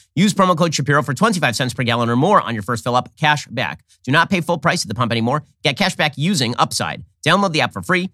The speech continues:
Use promo code Shapiro for twenty-five cents per gallon or more on your first tank of gas. You can earn cash back at grocery stores, restaurants,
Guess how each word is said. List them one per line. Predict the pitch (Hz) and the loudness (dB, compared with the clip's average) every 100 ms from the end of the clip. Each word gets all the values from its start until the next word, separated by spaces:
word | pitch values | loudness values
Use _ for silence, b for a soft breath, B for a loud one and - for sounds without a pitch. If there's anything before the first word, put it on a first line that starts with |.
| _ - | _ -2
Use | 196 185 | 0 2
promo | 185 180 | 2 2
code | 175 156 | 0 -2
Shapiro | 143 170 | 0 0
for | 110 131 | 0 -2
twenty-five | 220 247 151 113 101 | 0 0 -2 -4 -2
cents | 139 117 | -4 -4
per | 123 | -2
gallon | 117 123 131 | 0 0 0
or | 160 165 | 2 2
more | 220 165 | 4 4
on | 117 147 | 2 0
your | |
first | 139 143 131 - | 0 -2 -4 -6
tank | 131 113 | -6 -4
of | 113 | -4
gas. | 110 73 - _ _ | -4 -4 -8 _ _
You | 120 | 0
can | 160 | 2
earn | 180 220 | 2 2
cash | 202 175 | 2 2
back | - 185 104 | 0 0 -2
at | |
grocery | 87 143 139 151 | -2 -2 0 -2
stores, | - 147 104 | -2 -4 -2
restaurants, | 107 143 - 147 139 | -2 -2 0 -2 -2